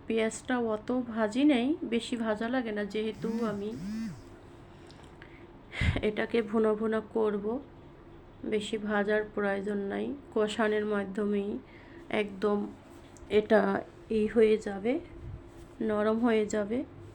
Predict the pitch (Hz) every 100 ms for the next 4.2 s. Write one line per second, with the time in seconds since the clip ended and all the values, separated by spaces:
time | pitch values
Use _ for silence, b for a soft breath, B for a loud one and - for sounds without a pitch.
0 | - - - - B B B B B -
1 | - - - - - - - - - -
2 | - 254 233 233 214 226 220 226 220 214
3 | 214 220 226 214 208 208 208 202 202 202
4 | 226 262